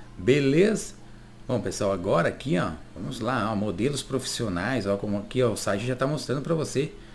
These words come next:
como você vai poder utilizar esse site aqui, tá? Olha, é bem legal. Funções, edição com, com mais inteligência e tal. Vamos vir aqui, pessoal, e vamos começar com o modelo.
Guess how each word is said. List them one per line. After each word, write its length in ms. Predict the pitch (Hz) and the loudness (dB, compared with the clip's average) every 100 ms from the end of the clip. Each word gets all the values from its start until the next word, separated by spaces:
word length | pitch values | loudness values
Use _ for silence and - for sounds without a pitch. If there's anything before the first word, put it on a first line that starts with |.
| - - - | -18 -18 -6
como 240 | 120 135 | 0 0
você 140 | 127 165 | 2 2
vai 160 | 151 | 4
poder 240 | 156 151 139 | 2 2 2
utilizar 640 | 156 160 196 139 127 151 | 0 2 2 2 2 0
esse 180 | - 190 | -2 -2
site 380 | - 175 165 | 0 -2 -2
aqui, 240 | 226 - 98 | -4 -4 -4
tá? 260 | 90 117 120 - | -2 -2 -4 -6
Olha, 140 | 104 | -4
é 80 | 110 | -2
bem 160 | 92 120 | 0 0
legal. 480 | 147 98 98 135 - - - - - - - | 0 0 0 -2 -6 -16 -16 -18 -18 -18 -14
Funções, 960 | - 127 143 110 - - 156 160 147 127 | -4 2 4 4 0 2 4 6 4 2
edição 480 | 135 131 - 147 | 0 0 0 0
com, 380 | 165 143 131 131 | 2 2 2 0
com 140 | - 123 | -2 0
mais 260 | 123 113 | 0 0
inteligência 1080 | 110 98 87 78 95 143 139 131 - 131 120 - - - | 0 -2 -4 -2 0 2 2 0 -2 -6 -6 -8 -16 -10
e 120 | 139 | -6
tal. 260 | 143 - - | -6 -4 -6
Vamos 800 | - 113 120 123 123 120 - - - - - - - | -2 0 0 0 0 -2 -4 -10 -14 -14 -16 -16 -12
vir 280 | 92 104 98 | -4 -2 -2
aqui, 340 | 82 - 127 | -4 -2 -2
pessoal, 400 | 131 90 - 87 | -2 -4 -4 -4
e 60 | 90 | -2
vamos 340 | 98 123 120 - - - - | 2 2 0 -6 -8 -6 -4
começar 520 | 135 113 - 120 123 | -2 -2 0 0 2
com 120 | 131 | 2
o 20 | |
modelo. 560 | 131 139 151 98 104 87 | 2 2 0 0 0 0